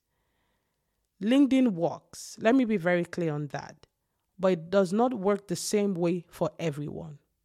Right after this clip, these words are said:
just like almost everything in life. Now, you may not directly get your job through LinkedIn,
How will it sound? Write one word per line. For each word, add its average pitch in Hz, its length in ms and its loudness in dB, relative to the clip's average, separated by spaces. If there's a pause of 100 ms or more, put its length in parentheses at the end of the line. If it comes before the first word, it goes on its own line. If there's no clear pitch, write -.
just 277 220 0
like 190 240 0 (320)
almost 214 260 0
everything 160 420 -2
in 131 140 -10
life. 147 420 -16 (1160)
Now, 170 100 -2
you 165 160 -2
may 185 120 0
not 262 280 0 (100)
directly 202 380 2
get 190 300 -2
your 165 80 0
job 180 400 -2
through 208 160 -2
LinkedIn, 180 540 -4